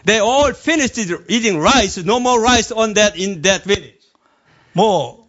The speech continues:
Speaker 2: う食べる米はありませんでしたが、
Speaker 1: But he gave one grain of rice to each family head, one grain.
Speaker 2: One grain?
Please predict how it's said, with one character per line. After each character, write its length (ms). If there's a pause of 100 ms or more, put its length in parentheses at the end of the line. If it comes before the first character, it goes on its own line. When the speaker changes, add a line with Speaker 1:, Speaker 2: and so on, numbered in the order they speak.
(160)
Speaker 2:
う 40
食 220
べ 100
る 100
米 280
は 280
あ 120
り 80
ま 100
せ 140
ん 40
で 80
し 60
た 120
が、 220 (840)
Speaker 1:
But 100
he 320
gave 420 (240)
one 540
grain 440
of 120
rice 760 (140)
to 180
each 500
family 420
head, 240
one 240
grain. 220
Speaker 2:
One 140
grain? 400